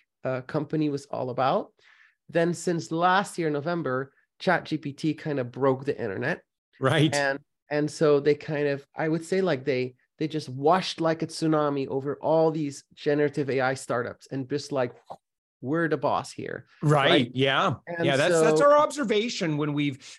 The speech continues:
Speaker 2: we've kind of d-, done some side by sides of, you know, just simple, something simple like taking a,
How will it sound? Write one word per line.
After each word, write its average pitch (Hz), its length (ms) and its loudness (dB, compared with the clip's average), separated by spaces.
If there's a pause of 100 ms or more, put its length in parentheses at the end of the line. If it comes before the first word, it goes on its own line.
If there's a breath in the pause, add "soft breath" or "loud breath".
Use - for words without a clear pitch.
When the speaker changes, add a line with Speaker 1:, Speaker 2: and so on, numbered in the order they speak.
(100 loud breath)
Speaker 2:
we've 147 180 0
kind 170 220 0
of 135 120 0
d-, 156 120 -2
done 160 320 0
some 151 180 -4
side 151 320 -4
by 139 160 0
sides 135 720 -2
of, 123 500 0
you 165 140 -8
know, 143 80 0
just 139 240 -4
simple, 131 500 -2
something 143 340 -4
simple 143 320 -2
like 120 220 0
taking 139 360 -4
a, 117 140 2